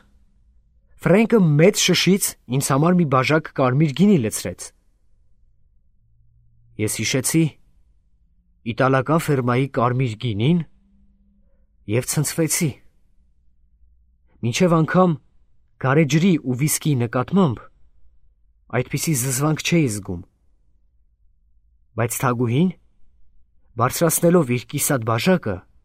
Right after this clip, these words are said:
հայացքը հառել էր վրաս։ Իմ մեջ էլ հպարտություն կա։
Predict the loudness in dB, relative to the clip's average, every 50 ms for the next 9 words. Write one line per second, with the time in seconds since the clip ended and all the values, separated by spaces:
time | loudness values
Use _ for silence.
0 | _ _ _ _ _ _ _ _ _ _ _ _ _ _ _ _ _ _ _ _
1 | _ _ _ -4 0 0 2 0 0 -2 -6 -6 -4 -2 -2 -2 0 0 0 0
2 | -2 -2 -2 -2 -2 -2 -2 -4 -6 -6 -6 -10 _ _ _ _ _ _ _ _
3 | _ _ _ _ _ _ _ _ _ _ _ _ _ _ _ _ _ _ _ _
4 | _ _ _ _ _ _ _ _ _ _ _ _ -6 -4 -2 0 0 0 0 2
5 | 2 2 2 0 0 0 -2 -2 -2 -6 -10 -8 -6 -8 -6 -6 -8 -10